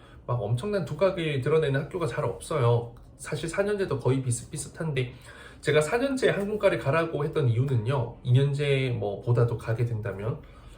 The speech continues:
딱 한 개예요. 사 년 동안 제대로 배우라가 아니라요. 사 년 동안 다양한 경험을 많이 하고 학교의 혜택도 많이 받고 가능하다면 복수 전공이나 또는 뭐 부전공, 전과를 통해서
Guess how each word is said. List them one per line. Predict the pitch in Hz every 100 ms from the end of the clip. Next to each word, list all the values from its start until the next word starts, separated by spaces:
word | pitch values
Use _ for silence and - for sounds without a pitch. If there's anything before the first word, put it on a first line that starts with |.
| -
딱 | - 202
한 | 254 254
개예요. | 185 113 131 120 - - - -
사 | - - 190
년 | 240
동안 | 254 262 240 196
제대로 | 131 123 220
배우라가 | 185 151 208 185 160
아니라요. | 104 113 135 107 131 - - - - -
사 | - 196
년 | 202 208
동안 | 170 160 185 180
다양한 | - 123 170 185
경험을 | 151 175 196 170
많이 | 110 104
하고 | 117 180 151 147 -
학교의 | - - 196 170
혜택도 | - - - 165
많이 | 131 107
받고 | 123 - - 196 214 - - - -
가능하다면 | - 117 147 160 151 151 165
복수 | 127 120 202
전공이나 | 165 151 139 139 123 143 120 98 113
또는 | 156 160 139
뭐 | 120
부전공, | 123 131 175 156 - 113
전과를 | 117 131 135 185 170
통해서 | - 185 160 202 208